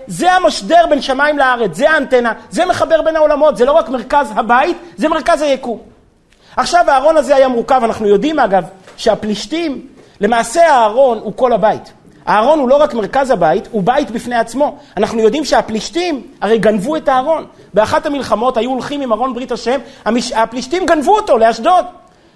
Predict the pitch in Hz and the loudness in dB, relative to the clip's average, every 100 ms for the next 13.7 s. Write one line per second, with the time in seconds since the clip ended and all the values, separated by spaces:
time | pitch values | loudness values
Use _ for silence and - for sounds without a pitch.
0 | _ - 320 349 370 339 254 302 330 302 | _ -2 0 2 2 0 0 0 2 2
1 | 247 269 311 277 233 180 - - _ 233 | 2 2 2 2 2 -2 -8 -20 _ 0
2 | 311 320 240 254 285 240 240 262 247 220 | 2 2 2 2 2 2 0 0 2 2
3 | 247 233 226 247 180 180 180 233 - - | 2 2 2 2 2 2 0 -4 -12 -20
4 | _ _ 185 277 254 247 247 269 226 214 | _ _ -4 -2 -2 -2 0 0 -4 -2
5 | 247 247 320 190 196 - 156 185 233 233 | -4 -2 -4 -4 -8 -8 -6 -4 -4 -4
6 | 202 196 202 185 208 254 - - - 196 | -2 0 2 0 -2 -6 -10 -16 -8 -2
7 | 262 349 - 277 247 - - 226 240 240 | 0 -2 0 2 2 -6 -8 -4 -2 0
8 | 226 233 233 254 208 262 - 247 247 277 | -2 0 0 0 0 -4 0 2 2 -2
9 | 277 302 370 - - _ _ _ _ _ | -4 -8 -8 -12 -20 _ _ _ _ _
10 | _ _ _ _ 180 180 240 240 190 170 | _ _ _ _ -6 -2 -2 -2 -4 -2
11 | 208 220 180 160 196 196 170 143 - - | 0 0 -2 -4 -4 0 2 0 -2 -12
12 | 165 175 170 165 165 190 180 185 214 220 | -8 -8 -8 -8 -2 0 0 0 -2 -2
13 | 220 190 160 160 - - 262 | -2 -4 -6 -8 -8 -2 0